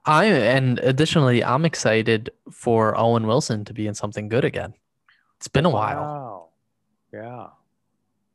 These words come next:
Speaker 1: Yeah.
Speaker 2: And, and
Speaker 1: See
Speaker 2: Tom
Speaker 1: what you
Speaker 2: Hiddleston
Speaker 1: did
Speaker 2: does a
Speaker 1: there.
Speaker 2: great, thank you.
Speaker 1: <laughs>
Speaker 2: He does a great Owen Wilson impression. I hope he does it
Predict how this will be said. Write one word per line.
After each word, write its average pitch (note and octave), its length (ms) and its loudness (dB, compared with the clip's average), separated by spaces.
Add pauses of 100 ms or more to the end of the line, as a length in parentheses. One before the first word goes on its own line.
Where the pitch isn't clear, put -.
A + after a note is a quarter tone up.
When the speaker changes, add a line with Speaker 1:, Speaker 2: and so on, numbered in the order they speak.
(300)
Speaker 1:
Yeah. A#2+ 120 -4
Speaker 2:
And, A#2 180 -8
and A#2 340 -4
Speaker 1:
See - 120 -12
Speaker 2:
Tom - 100 0
Speaker 1:
what E3 100 0
you D#3+ 60 0
Speaker 2:
Hiddleston A2+ 60 -2
Speaker 1:
did A2+ 100 -2
Speaker 2:
does A#2 80 -4
a G#2+ 60 0
Speaker 1:
there. G2+ 80 -10
Speaker 2:
great, A2+ 340 -12 (640)
thank E2+ 200 -20
you. E2 160 -14
Speaker 1:
<laughs> C3+ 120 -6 (480)
Speaker 2:
He C3+ 80 -14
does C3 160 -8
a C3+ 60 0
great C3 360 0
Owen C3+ 220 0
Wilson B2 280 -4
impression. A2 420 -6
I G2 100 -8
hope B2 200 -6
he B2+ 120 -6
does G#2 260 -4
it F#2+ 80 -6